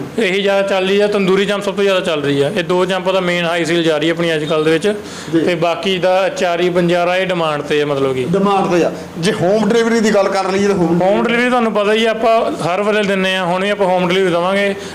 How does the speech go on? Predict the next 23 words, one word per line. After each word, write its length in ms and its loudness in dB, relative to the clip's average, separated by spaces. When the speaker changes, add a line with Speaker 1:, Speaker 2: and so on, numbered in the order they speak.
Speaker 1:
ਪਰ 380 0
ਤਿੰਨ 180 -4
ਸੌ 160 -4
ਪਲੱਸ 260 0
ਦੇ 100 2
ਆਰਡਰ 220 2
'ਤੇ 100 -2
ਫ੍ਰੀ 260 -2
ਹੋਮ 160 0
ਡਿਲੀਵਰੀ 260 2
ਹੋਊਗੀ। 220 2
ਅਗਰ 120 0
ਤਿੰਨ 220 -4
ਸੌ 140 0
ਤੋਂ 220 2
ਘੱਟ 160 -4
ਆ, 220 0
ਉਹਦੇ 180 2
ਤੁਹਾਨੂੰ 220 0
ਚਾਰਜਿਸ 340 -2
ਪੈਣਗੇ, 340 -4
ਪੈਣਗੇ। 400 -6
Speaker 2:
ਯਾਨੀ 220 2